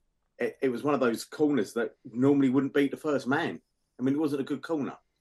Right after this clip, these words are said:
Um, but, but Cucurella was, yeah, he was holding on to Xhaka, so it should have, it could have been a penalty. Uh, if,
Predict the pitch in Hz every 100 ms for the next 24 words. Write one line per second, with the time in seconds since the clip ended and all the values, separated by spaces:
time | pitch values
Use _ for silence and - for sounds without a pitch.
0 | _ - _ _ 113 117 117 117 _ _
1 | _ _ - - 151 - - - 143 -
2 | - 170 139 123 123 107 110 101 - -
3 | _ _ _ _ _ _ _ _ 113 -
4 | 113 110 117 110 92 95 - 90 - 98
5 | - 90 104 110 113 113 135 107 110 104
6 | - 107 107 95 - 117 110 101 101 95
7 | _ _ _ _ - 98 95 - - 107
8 | 104 110 -